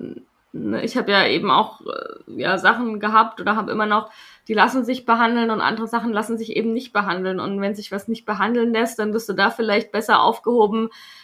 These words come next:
wenn du das mental irgendwie angehst, ob's jetzt ein Psychotherapeut, ein Coach oder was auch immer ist,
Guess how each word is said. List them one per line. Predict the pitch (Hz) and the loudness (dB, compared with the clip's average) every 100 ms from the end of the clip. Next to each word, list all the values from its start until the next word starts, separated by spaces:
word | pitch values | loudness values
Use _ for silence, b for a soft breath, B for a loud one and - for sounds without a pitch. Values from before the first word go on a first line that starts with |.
| B | B
wenn | 208 | 0
du | 220 | 2
das | 214 214 | 2 0
mental | 233 202 226 226 254 | 0 0 4 6 6
irgendwie | 202 214 202 - | 2 2 0 2
angehst, | 175 190 180 185 | 2 2 0 0
ob's | 143 - | -2 -2
jetzt | 170 - | -4 -2
ein | 185 180 170 | 0 0 -2
Psychotherapeut, | - 226 247 - 196 196 - 202 180 180 | -4 0 0 2 2 2 2 4 4 4
ein | 160 160 | -6 -4
Coach | 208 208 226 - | 6 8 8 4
oder | 190 180 | 2 4
was | 196 185 | 4 2
auch | 190 | 0
immer | 233 233 170 | 4 4 4
ist, | 233 | 2